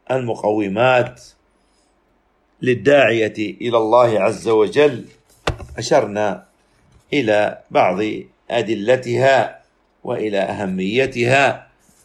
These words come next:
فعلى الداعية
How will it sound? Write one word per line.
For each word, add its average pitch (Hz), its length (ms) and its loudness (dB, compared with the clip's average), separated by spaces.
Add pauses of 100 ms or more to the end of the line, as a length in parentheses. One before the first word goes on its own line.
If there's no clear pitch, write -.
(400)
فعلى 117 1300 2 (420)
الداعية 101 580 0